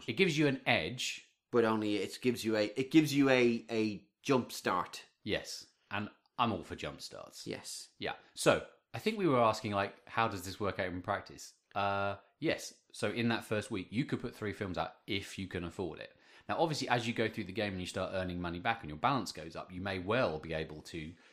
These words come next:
Speaker 1: stock it with higher value
Speaker 2: So
Speaker 1: players.
Speaker 2: I can, I can
Speaker 1: But you,
Speaker 2: start,
Speaker 1: you've got a choice. You could have three
Speaker 2: so I can
Speaker 1: films from
Speaker 2: start
Speaker 1: now.
Speaker 2: as a, as a really kind of scrappy independent label with a couple of people, and then when they've made all my cash, I can ditch 'em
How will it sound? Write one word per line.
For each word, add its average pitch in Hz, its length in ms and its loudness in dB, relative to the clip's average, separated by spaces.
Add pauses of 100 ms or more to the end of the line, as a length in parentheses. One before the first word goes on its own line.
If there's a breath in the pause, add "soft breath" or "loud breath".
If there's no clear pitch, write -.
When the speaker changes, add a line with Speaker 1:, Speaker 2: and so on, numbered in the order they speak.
Speaker 1:
stock - 340 -4
it - 60 -14
with 82 120 -8
higher 82 300 0
value 76 500 -4
Speaker 2:
So 160 160 4
Speaker 1:
players. 151 180 0
Speaker 2:
I 156 80 6
can, 147 300 -2
I 160 80 4
can 143 260 -2
Speaker 1:
But 165 100 8
you, 185 100 8
Speaker 2:
start, 175 120 8
Speaker 1:
you've 190 100 6
got 226 100 12
a - 40 2
choice. 160 280 6
You 123 80 4
could 113 100 0
have 107 200 6
three 135 200 2
Speaker 2:
so 175 60 10
I - 20 10
can 165 120 6
Speaker 1:
films 147 180 6
from 131 160 6
Speaker 2:
start - 140 6
Speaker 1:
now. 147 60 4
Speaker 2:
as 131 120 4
a, 139 200 4
as 131 120 -2
a 135 100 6
really 127 440 4
kind 113 180 -4
of 101 80 -6
scrappy 113 560 0
independent 113 760 -2
label 104 400 0
with 98 160 -4
a 95 40 -2
couple 104 340 -6
of - 120 -6
people, 98 300 -4
and 95 100 -2
then 101 200 -4
when 110 160 -2
they've 104 180 -2
made 110 160 0
all 104 100 -2
my 101 140 -4
cash, 101 300 -2
I 104 80 -2
can 101 220 -10 (100)
ditch 139 260 2
'em 101 140 -2